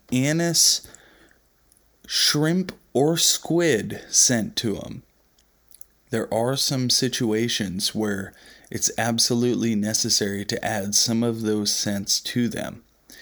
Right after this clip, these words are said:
But often in the lower Columbia, where I will plunk or fish out of a boat with spin glows and coon shrimps,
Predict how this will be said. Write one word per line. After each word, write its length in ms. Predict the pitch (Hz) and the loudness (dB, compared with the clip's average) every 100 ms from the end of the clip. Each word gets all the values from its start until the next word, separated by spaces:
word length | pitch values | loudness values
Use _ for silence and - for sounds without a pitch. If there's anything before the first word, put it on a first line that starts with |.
| - - - - - - | -18 -16 -16 -18 -20 -2
But 140 | 120 | 2
often 460 | 123 127 127 131 120 | 4 2 2 2 2
in 160 | 113 110 | 2 2
the 100 | 107 | 0
lower 340 | 113 113 110 | 2 2 0
Columbia, 760 | 107 113 110 113 113 107 107 107 | 0 0 0 2 2 2 2 0
where 260 | 95 101 | 0 -2
I 140 | 82 107 | 0 0
will 200 | 104 104 | 0 -4
plunk 680 | - - 139 139 135 - - - - | -4 0 2 2 0 -4 -14 -12 -2
or 160 | 113 | 0
fish 360 | 110 - 110 - | 0 0 0 2
out 180 | 107 104 | 2 0
of 100 | 101 | -2
a 60 | |
boat 400 | 104 107 107 - | -2 0 0 -2
with 100 | - | -2
spin 500 | - - - 117 113 | 0 0 0 0 2
glows 580 | 104 110 107 107 104 101 | 0 0 2 2 2 0
and 160 | 101 101 | 0 -4
coon 260 | 120 113 | -2 0
shrimps, 500 | 104 117 107 101 - | 0 0 0 -2 -4